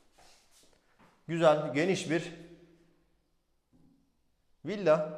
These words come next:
Yani bundan daha genişini bulamayız. İki milyon sekiz yüz bin T L. Fiyat olarak da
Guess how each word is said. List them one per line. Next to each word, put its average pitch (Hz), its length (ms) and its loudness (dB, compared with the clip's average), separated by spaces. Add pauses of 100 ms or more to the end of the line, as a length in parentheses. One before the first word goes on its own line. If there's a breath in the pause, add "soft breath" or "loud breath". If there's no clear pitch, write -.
(380)
Yani 147 220 2
bundan 226 300 0
daha 233 140 6
genişini 226 420 -2
bulamayız. 220 460 2 (500 soft breath)
İki 226 200 -4
milyon 214 260 0
sekiz 214 380 -4
yüz 180 100 -4
bin 151 100 0
T 135 200 0
L. 170 140 0 (2250)
Fiyat 240 300 4
olarak 165 360 2
da 233 260 2